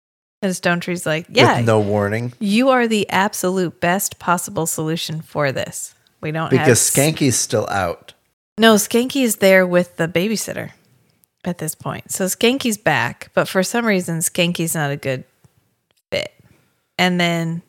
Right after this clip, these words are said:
Speaker 1: there's no such thing as social services, and there's also no safe houses.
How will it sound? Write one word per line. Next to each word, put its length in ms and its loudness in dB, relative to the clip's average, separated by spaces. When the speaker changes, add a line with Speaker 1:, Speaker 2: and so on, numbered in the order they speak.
Speaker 1:
there's 320 -2
no 140 0
such 240 -4
thing 240 -4
as 100 -4
social 460 -6
services, 1000 -4
and 200 -4
there's 160 0
also 340 -2
no 240 -2
safe 440 -4
houses. 760 -2